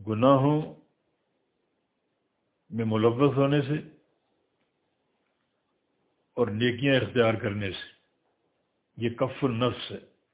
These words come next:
نفس کو روکنا، اور یہ واقعتاً صبر ہے جو اولو العزم انبیاء کو عطا ہوا،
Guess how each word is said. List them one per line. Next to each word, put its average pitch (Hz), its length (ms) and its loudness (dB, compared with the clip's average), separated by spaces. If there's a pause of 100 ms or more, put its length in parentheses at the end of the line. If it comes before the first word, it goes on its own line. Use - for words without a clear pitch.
(140)
نفس 113 240 -6
کو 120 160 -4
روکنا، 110 400 -2 (2500)
اور 110 180 -10
یہ 110 120 0
واقعتاً 113 760 -2 (1900)
صبر 131 340 4
ہے 104 180 -4 (2250)
جو - 640 -2
اولو 127 320 0
العزم 131 560 0 (1500)
انبیاء 117 480 2
کو 123 160 2
عطا 113 220 0
ہوا، 107 420 -4